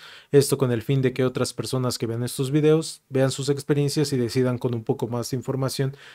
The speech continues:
si hacer o no la carta. Para mí, creo que cumple, creo que es decente, creo que ti-, sería cuestión de darle un poquito más de partidos para ver cómo se siente.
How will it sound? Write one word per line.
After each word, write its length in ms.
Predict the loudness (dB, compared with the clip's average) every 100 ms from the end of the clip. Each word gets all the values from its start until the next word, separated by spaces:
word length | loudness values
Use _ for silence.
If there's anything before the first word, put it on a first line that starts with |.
| -6
si 160 | 2
hacer 240 | 2 4 0
o 40 |
no 100 | 2
la 140 | 2
carta. 400 | 6 6 4 -2 -8 -20 _ _
Para 180 | 2 4
mí, 260 | 6 4 2 -8 _
creo 220 | 2 4 4
que 160 | -2
cumple, 520 | 2 4 4 4 2 0
creo 200 | -2 -2
que 120 | 0 -2
es 80 |
decente, 560 | -2 -2 2 2 0 0
creo 180 | -2 -2
que 80 | -4
ti-, 360 | -4 -4 -4
sería 260 | -2 0 0
cuestión 260 | 0 -2 0
de 100 | 0
darle 240 | 0 0
un 80 | -2
poquito 280 | -6 -4 -2
más 180 | -2 -2
de 80 |
partidos 460 | -2 -4 0 0 0
para 200 | -2 -2
ver 180 | -2 -2
cómo 220 | 0 0
se 120 | -2
siente. 460 | 0 2 4 2